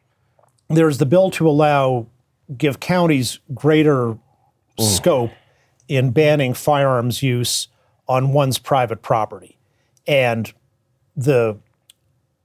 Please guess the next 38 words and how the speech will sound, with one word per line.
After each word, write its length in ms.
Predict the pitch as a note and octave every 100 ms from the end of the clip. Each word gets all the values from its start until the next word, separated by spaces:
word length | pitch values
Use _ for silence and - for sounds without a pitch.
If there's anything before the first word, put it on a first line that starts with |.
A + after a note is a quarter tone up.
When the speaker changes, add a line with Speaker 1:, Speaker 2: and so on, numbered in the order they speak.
| _ D3 -
Speaker 1:
real 540 | C3 D#3+ G#3 G#3 C#3+ C3
reason 520 | C3 D3 D#3+ C3+ B2+
for 200 | A2+ C3+
this 440 | A2 G2+ - - - _ _ _ _ _
comes 340 | - E3 C#3
down 460 | B2 C3 A#2+ A2+ G#2 _ _ _ -
to 80 |
basically, 720 | B2+ E3 E3+ F3 - C3 A2 - _ _ -
as, 240 | C3+ A#2
as 200 | C#3+ B2
I, 160 | B2 A2 - A#2+
according 420 | - E3+ E3 D3+
to 60 |
the 80 | B2
reports 420 | A#2+ - C#3+ -
in 60 | A2+
the 60 | A2+
Clear, 260 | - C#3+ - -
Clear 240 | - D#3+ C3+
Creek 260 | - B2+
Courant, 500 | - A#2+ A#2 G2+ - - _ _ - _ _ _
one 400 | D3+ C#3+ F#3+ G#3
bad 340 | E3+ D#3+ C#3+ A#2
guy 480 | A#2+ A2 G2+ E2 _ _ _ _
who 180 | - D3
lives 460 | C#3+ C#3 B2 - - _ _
sort 320 | - - F3 D#3
of 80 |
outside 440 | C#3 D3 - D3 C3
Idaho 340 | C3+ B2+ B2
Springs 540 | A#2 - C#3 A2 A2 A2
on 120 | A2+
maybe 260 | C3 A#2+ A2+
a 40 |
third 300 | - F3 E3+
of 80 | D#3
an 100 | C3
acre 420 | A2+ G#2+ A2